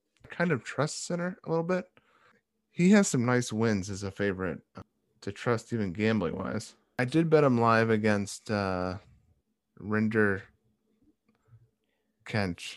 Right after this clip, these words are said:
Nech, R-, Rindernich, Nech,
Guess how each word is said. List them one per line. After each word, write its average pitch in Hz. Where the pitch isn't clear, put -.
Nech, 101
R-, 117
Rindernich, 123
Nech, 95